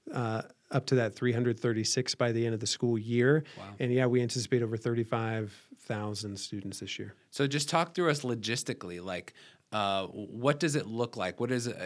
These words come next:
Speaker 2: if you have a LifeWise Academy in your town connected to your elementary school,
Speaker 1: Yeah.
Speaker 2: like, what does that look like on a weekly basis?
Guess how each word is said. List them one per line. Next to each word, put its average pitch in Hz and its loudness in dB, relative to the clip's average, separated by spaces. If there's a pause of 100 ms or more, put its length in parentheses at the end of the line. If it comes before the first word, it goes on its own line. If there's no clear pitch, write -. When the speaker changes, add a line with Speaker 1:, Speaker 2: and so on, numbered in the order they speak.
Speaker 2:
if 101 -4
you 131 0
have 120 4
a 113 2
LifeWise 107 -2
Academy 104 -2
in 131 0
your 120 0
town 104 -2
connected 110 -4
to - -8
your 104 -2 (200)
elementary 117 -2
school, 98 -2
Speaker 1:
Yeah. 107 -2 (160)
Speaker 2:
like, 104 -4
what 143 4
does 143 2
that 139 0
look 110 -6
like 101 -6
on 98 -8
a 92 -8
weekly 95 -10
basis? - -10